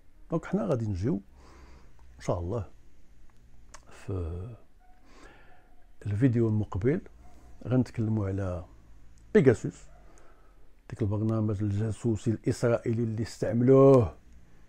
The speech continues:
المخابرات المغربيه باش يدسوا عليا انا ويدسوا على ستين ألف واحد. آه، واخا، واخا، آه، كيفاش؟ اللي غادي يقول المغاربه هو مريض في هادشي غادي ندعيوه. فين؟ اسبانيا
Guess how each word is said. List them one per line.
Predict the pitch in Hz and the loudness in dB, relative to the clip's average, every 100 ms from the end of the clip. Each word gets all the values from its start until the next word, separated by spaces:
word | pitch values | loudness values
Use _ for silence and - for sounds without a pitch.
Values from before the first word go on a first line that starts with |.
| - - | -20 -10
المخابرات | 110 110 113 110 104 | -6 -2 0 0 0
المغربيه | 104 95 101 101 | -2 -2 -4 -4
باش | 101 95 | -4 -6
يدسوا | 101 92 - 113 | -6 -6 -4 -2
عليا | 95 95 90 | -2 -4 -6
انا | 87 101 | -6 -6
ويدسوا | 87 80 - - | -8 -10 -12 -10
على | 98 98 | -8 -10
ستين | - 147 - | -4 -2 -2
ألف | 104 - | -6 -10
واحد. | - - - - - - - - - - | -10 -10 -12 -16 -20 -20 -20 -18 -14 -8
آه، | - | -4
واخا، | 160 - | -4 -4
واخا، | 151 - 202 | -6 -6 0
آه، | 175 175 190 - 240 - - - - | 2 2 0 -6 -12 -16 -20 -18 2
كيفاش؟ | 254 - - - - - - - - - - - - - 208 | 2 2 -8 -16 -18 -20 -18 -16 -16 -14 -16 -18 -20 2 8
اللي | 214 | 12
غادي | 202 202 | 12 10
يقول | 202 202 202 196 | 6 6 4 4
المغاربه | 190 185 160 175 185 175 | 2 2 4 2 2 0
هو | 180 190 190 | 0 0 0
مريض | 185 180 185 175 | 2 4 4 2
في | - | 2
هادشي | 175 - | 0 0
غادي | 190 185 190 175 165 - | -2 0 2 2 0 2
ندعيوه. | 143 190 302 226 - - - - - | 4 4 2 -4 -8 -18 -20 -20 -4
فين؟ | 302 381 - - - - - - - - - - - | -4 -4 -10 -16 -18 -18 -18 -20 -20 -20 -20 -20 -16
اسبانيا | - 180 180 214 330 | -2 0 0 -2 -4